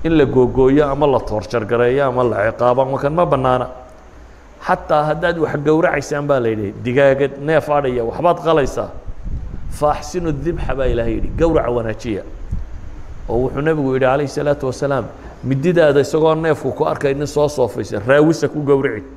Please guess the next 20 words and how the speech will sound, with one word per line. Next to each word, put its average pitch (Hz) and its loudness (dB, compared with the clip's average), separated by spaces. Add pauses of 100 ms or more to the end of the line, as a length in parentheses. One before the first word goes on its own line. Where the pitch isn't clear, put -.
(640)
Midaa 135 0
kirkiraysa 143 0
aan 139 2
waxba 117 -2
jaraynin, 123 0 (300)
ha 135 -10
ku 160 -2
gowricin. 143 0 (380)
"Midi 151 -2
af - -4
badan 131 0 (480)
ha 143 -8
ku 202 -6
gowrac." 160 0 (840)
Oo 120 2
Nebigu 175 0
wuxuu 170 -2
leeyahay, 170 2
"Falyurix 185 2 (160)
dabiixatahu." 147 0